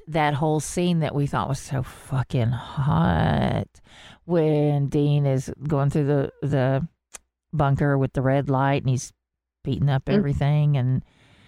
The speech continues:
Speaker 1: he stumbles on, you know, he comes in and it's Benny and he's been, you know, sh-,
Speaker 2: It was
Speaker 1: killed
Speaker 2: supposed
Speaker 1: or
Speaker 2: to be
Speaker 1: whatever.
Speaker 2: free, wasn't
Speaker 1: He's
Speaker 2: it?
Speaker 1: Benny, yeah, it's supposed to have been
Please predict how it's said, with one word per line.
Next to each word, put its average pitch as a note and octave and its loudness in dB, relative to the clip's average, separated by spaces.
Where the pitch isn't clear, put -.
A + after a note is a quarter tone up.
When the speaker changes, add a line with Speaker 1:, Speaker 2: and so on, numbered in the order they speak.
Speaker 1:
he D3+ 0
stumbles C#3+ 0
on, C#3 2
you D3 0
know, C3 2
he C3 0
comes C#3+ 2
in C#3+ 2
and C#3 2
it's - -4
Benny C#3 0
and C3+ 2
he's C3+ 0
been, C3 0
you D3 0
know, A2+ 0
sh-, - -14
Speaker 2:
It - -20
was - -20
Speaker 1:
killed D3 0
Speaker 2:
supposed C4 2
Speaker 1:
or - -2
Speaker 2:
to G3+ -4
be E3+ 2
Speaker 1:
whatever. D3+ 2
Speaker 2:
free, D4 2
wasn't G3 2
Speaker 1:
He's F3+ -2
Speaker 2:
it? F3 0
Speaker 1:
Benny, E3 2
yeah, C3 0
it's - -8
supposed D#3+ -2
to C3+ -2
have C3 -4
been C3 -4